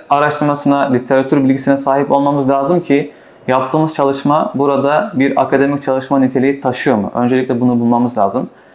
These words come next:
Bir çalışmanın akademik çalışma olacağına karar verdikten sonra bu çalışma ekibini belirlememiz lazım. Yazarlarımız kimler olacak? Daha sonra bir şablon oluşturabiliriz. Bu şablona göre makalemizi yazabiliriz.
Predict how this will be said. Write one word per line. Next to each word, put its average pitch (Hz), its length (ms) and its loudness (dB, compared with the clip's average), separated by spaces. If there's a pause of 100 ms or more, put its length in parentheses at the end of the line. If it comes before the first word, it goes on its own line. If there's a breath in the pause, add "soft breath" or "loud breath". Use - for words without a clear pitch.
(340 soft breath)
Bir 156 280 2
çalışmanın 151 500 0
akademik 143 420 0
çalışma 135 340 0
olacağına 131 600 0
karar 131 320 0
verdikten 131 400 0
sonra 120 460 -2 (360 loud breath)
bu 143 120 0
çalışma 139 440 2
ekibini 131 420 2
belirlememiz 123 520 2
lazım. 113 320 0
Yazarlarımız 127 640 2
kimler 123 300 2
olacak? 110 500 0 (340 soft breath)
Daha 143 140 2
sonra 143 260 0
bir 139 60 2
şablon 135 440 2
oluşturabiliriz. 123 1000 0 (360 soft breath)
Bu 131 100 2
şablona 135 380 2
göre 127 360 0
makalemizi 120 720 0
yazabiliriz. 113 720 0